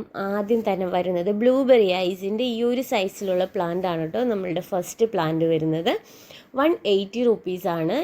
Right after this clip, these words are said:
ഈ ഒരു പ്ലാന്റിൻ്റെ പ്രൈസ് വരുന്നത് കേട്ടോ. ഓരോ പ്ലാന്റിൻ്റെയും ഫ്ലവറിൻ്റെ പിക്ക് ഞാൻ ഡി-,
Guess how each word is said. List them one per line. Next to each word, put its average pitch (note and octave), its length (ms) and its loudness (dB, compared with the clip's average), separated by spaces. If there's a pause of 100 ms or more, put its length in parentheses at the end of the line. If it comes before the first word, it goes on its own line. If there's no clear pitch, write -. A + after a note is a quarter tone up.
ഈ G#3 160 -2
ഒരു F3+ 200 0
പ്ലാന്റിൻ്റെ F3 520 -2
പ്രൈസ് E3+ 420 -2
വരുന്നത് D#3+ 360 2
കേട്ടോ. D#3+ 180 0 (400)
ഓരോ B3+ 360 4
പ്ലാന്റിൻ്റെയും G3+ 680 0
ഫ്ലവറിൻ്റെ F3+ 600 -2
പിക്ക് G3 420 -6
ഞാൻ E3 240 -2 (1120)
ഡി-, G#3 220 2